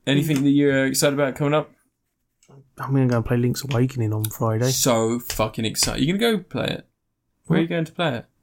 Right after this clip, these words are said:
Speaker 2: I'm gonna get it.
Speaker 1: Oh, right, yeah.
Speaker 2: Yeah, I just
Speaker 1: Mine's
Speaker 2: gotta
Speaker 1: getting
Speaker 2: find
Speaker 1: delivered on
Speaker 2: money
Speaker 1: Friday.
Speaker 2: before it. I need
Speaker 1: Mine
Speaker 2: to,
Speaker 1: is getting delivered on Friday.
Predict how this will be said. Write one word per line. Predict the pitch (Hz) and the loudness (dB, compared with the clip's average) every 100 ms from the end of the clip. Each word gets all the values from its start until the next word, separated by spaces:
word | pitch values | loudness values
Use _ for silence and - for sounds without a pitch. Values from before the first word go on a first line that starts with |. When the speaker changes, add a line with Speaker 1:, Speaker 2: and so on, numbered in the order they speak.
| - | -8
Speaker 2:
I'm | 147 143 | -4 0
gonna | 135 131 _ - | -2 -2 _ -4
get | 160 151 | -2 -2
it. | - _ - | -4 _ -2
Speaker 1:
Oh, | 135 131 | 0 2
right, | 127 110 | 0 -4
yeah. | 107 101 - - | -4 -6 -8 -8
Speaker 2:
Yeah, | 151 143 | -2 0
I | |
just | 123 143 | 2 2
Speaker 1:
Mine's | 151 | 4
Speaker 2:
gotta | |
Speaker 1:
getting | 190 135 | 2 4
Speaker 2:
find | 123 | 2
Speaker 1:
delivered | 117 127 | 2 4
on | 143 | 4
Speaker 2:
money | 113 | 2
Speaker 1:
Friday. | 113 | 0
Speaker 2:
before | 120 - 151 127 | -4 -2 0 0
it. | 117 | 2
I | |
need | 123 | 2
Speaker 1:
Mine | 131 139 | 4 4
Speaker 2:
to, | |
Speaker 1:
is | 127 | 2
getting | 123 104 | 0 -2
delivered | 107 104 98 | 0 -2 -2
on | |
Friday. | 101 101 107 | -4 -2 -2